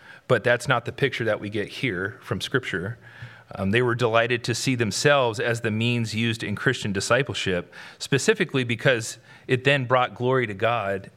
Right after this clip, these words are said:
they supremely loved, right? The, they, they saw others having joy in living out truth, and it brings glory to God,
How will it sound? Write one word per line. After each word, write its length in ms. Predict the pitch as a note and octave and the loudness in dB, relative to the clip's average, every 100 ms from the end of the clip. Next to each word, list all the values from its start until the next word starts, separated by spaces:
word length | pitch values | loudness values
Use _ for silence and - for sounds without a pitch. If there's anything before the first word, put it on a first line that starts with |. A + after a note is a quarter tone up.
| - | -6
they 160 | A2 | -4
supremely 520 | A2 - - G2 F#2+ | -4 -4 -4 -4 -4
loved, 400 | G2 C3+ - - - | -4 -4 -6 -14 -8
right? 220 | G2+ A2 | -4 -4
The, 180 | A2 F#2+ | -4 -6
they, 280 | - A2 - - _ - - - _ | -4 -4 -4 -12 _ -20 -20 -20 _
they 180 | A#2 B2 | -2 -2
saw 420 | - - C#3 C#3 | -2 2 4 4
others 380 | A#2+ A#2+ A#2 A2 | 2 2 0 -4
having 460 | - - A2+ G#2+ G2 | -4 -2 -2 -2 -6
joy 640 | F#2 G#2+ G#2+ G2 E2 E2 - _ _ _ _ _ _ - | -2 0 0 0 -4 -12 -18 _ _ _ _ _ _ -10
in 180 | F#2+ G2 | -4 -2
living 300 | G#2+ A#2+ A#2+ | 0 0 0
out 180 | A#2+ | -2
truth, 540 | - - E2+ D#2+ - - _ _ - - - - _ _ _ _ _ _ _ _ | -2 -4 -4 -4 -12 -20 _ _ -20 -20 -20 -20 _ _ _ _ _ _ _ _
and 120 | G#2+ | -4
it 140 | G2+ F2+ | -2 0
brings 240 | A2 G2 | -2 -2
glory 280 | - G2 F#2 | 0 0 0
to 60 | |
God, 360 | F2 F2 D#2 D2 | 0 -2 -4 -12